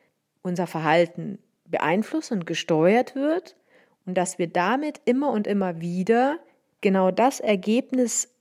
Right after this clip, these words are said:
reproduzieren, das wir eigentlich genau nicht haben wollen und damit wieder enttäuscht sind. Und dadurch fühlen wir uns in unserem Glaubenssatz wieder bestätigt und dieser Glaubenssatz wird sich weiter verfestigen.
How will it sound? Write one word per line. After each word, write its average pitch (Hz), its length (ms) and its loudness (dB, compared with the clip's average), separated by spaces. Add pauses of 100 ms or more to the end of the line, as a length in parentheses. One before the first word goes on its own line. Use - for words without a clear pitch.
(100)
reproduzieren, 233 1000 0
das 240 200 0
wir - 120 -4
eigentlich 214 280 -2
genau 220 320 2
nicht 269 560 0
haben 156 360 -2
wollen 160 460 -4 (160)
und 185 160 -6
damit 208 420 0
wieder 240 280 4
enttäuscht 226 600 0
sind. 233 480 0 (320)
Und 190 200 -2
dadurch 254 480 2 (140)
fühlen 254 440 2
wir 220 80 0
uns 208 340 -2
in 294 160 -2
unserem 226 400 -2
Glaubenssatz 190 720 -2 (180)
wieder 202 220 0
bestätigt 190 960 -6
und 190 420 -6
dieser 190 340 0
Glaubenssatz 214 800 -2 (180)
wird 202 300 0
sich - 320 -12
weiter 190 460 0
verfestigen. 165 920 -8